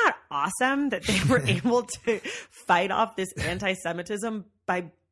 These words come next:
Speaker 1: being themselves more anti-Semitic? And it just, I, I find that to be problematic, but also just really interesting that the defense for anti-Semitism in this book is just like,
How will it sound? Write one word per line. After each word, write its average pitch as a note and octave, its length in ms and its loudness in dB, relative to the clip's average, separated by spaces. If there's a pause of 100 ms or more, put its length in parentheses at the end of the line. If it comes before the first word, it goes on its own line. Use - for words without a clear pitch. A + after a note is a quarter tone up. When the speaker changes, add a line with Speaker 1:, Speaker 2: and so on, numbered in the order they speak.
Speaker 1:
being G#3 540 -2
themselves E3+ 580 -2
more E3 320 -6
anti-Semitic? D#3+ 880 -8 (500)
And A3+ 120 0
it A3 120 -6
just, B3+ 300 -6
I, - 280 -6
I - 20 2
find A#3 340 -2
that B3 120 -8
to G#3 100 -10
be F3 160 -6 (680)
problematic, C#4 600 -2
but - 160 -2
also E4 260 -6
just C4+ 240 -10
really A#3+ 300 -2
interesting G3+ 460 -6
that E3+ 140 -8
the F3+ 60 -10
defense F3+ 640 -6 (160)
for D#3+ 420 -2 (320)
anti-Semitism E3+ 920 -6
in D3+ 100 -8
this D#3+ 180 -8
book D#3 260 -8
is D#3+ 160 -8
just D#3+ 220 -10
like, D#3 200 -12